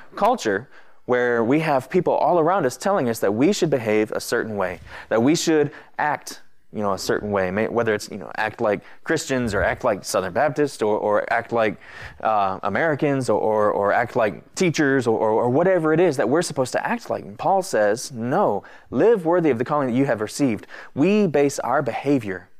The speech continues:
on the gospel and what Jesus has done for us. And so he spent the first three chapters of this book outlining and detailing what the gospel is. And in the last three chapters,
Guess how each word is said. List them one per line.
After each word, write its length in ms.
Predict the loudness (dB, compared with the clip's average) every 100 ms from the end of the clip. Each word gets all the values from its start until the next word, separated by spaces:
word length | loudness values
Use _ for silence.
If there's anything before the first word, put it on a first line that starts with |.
| -20 -20 -14 -8
on 140 | -8
the 60 | -2
gospel 500 | -2 -2 -8 -12 -12 -20 -14
and 120 | -6 -2
what 180 | -2
Jesus 380 | -2 -2 -2 -2
has 140 | -6 -2
done 180 | -4
for 180 | -2 0
us. 380 | 0 -2 -10 -16 -18 -18 -18 -10
And 80 | -4
so 140 | 0
he 140 | 2 0
spent 340 | 0 -2 0
the 60 | -2
first 400 | 0 0 -2 0
three 180 | 2 2
chapters 400 | 2 0 0 -2
of 100 | -2
this 140 | -2
book 320 | 2 0 0
outlining 540 | -2 0 0 -2 -2 -2
and 140 | 0
detailing 540 | 0 0 0 -4 -2 -2
what 180 | -2
the 80 | 0
gospel 420 | -2 -2 -2 2
is. 380 | 4 4 2 -2 -16 -18 -6
And 140 | -2
in 80 | 0
the 80 | 2
last 400 | 2 2 -2 0
three 160 | 0
chapters, 500 | 0 -4 0 -2 -2